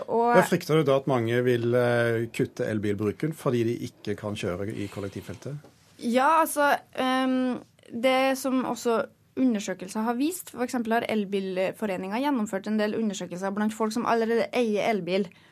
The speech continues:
Speaker 1: Og du tenker jo at folk som allerede eier elbil, de er sånn ganske positive til elbil, og de fleste synes at det er en god erfaring.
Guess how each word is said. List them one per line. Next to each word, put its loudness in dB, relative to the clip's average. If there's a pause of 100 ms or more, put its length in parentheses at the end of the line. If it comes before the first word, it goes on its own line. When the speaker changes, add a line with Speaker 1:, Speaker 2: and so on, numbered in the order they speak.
(120)
Speaker 1:
Og -2
du 0
tenker -4
jo -2
at -6
folk -6
som -6
allerede 0
eier 0
elbil, -2
de 2
er 0
sånn -4
ganske -4
positive -10
til -4
elbil, -2
og 0
de -4
fleste -8
synes -2
at -2
det -4
er -2
en 0
god 0
erfaring. -2